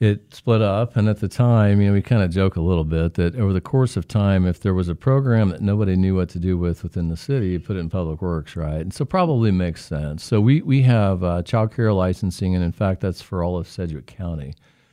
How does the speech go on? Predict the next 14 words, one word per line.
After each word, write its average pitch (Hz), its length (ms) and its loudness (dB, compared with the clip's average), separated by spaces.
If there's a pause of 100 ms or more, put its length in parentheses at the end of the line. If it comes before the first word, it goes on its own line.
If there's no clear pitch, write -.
(140)
We 120 160 8
have 113 180 6
some 92 220 -2
tremendous 98 640 2
staff, 85 720 -4
uh, 95 100 -6
I 87 140 -2
think 98 200 -4
some 98 200 -2
of 87 60 -2
the 82 60 -2
best 87 360 -4
out 85 280 -4
there, 80 300 -4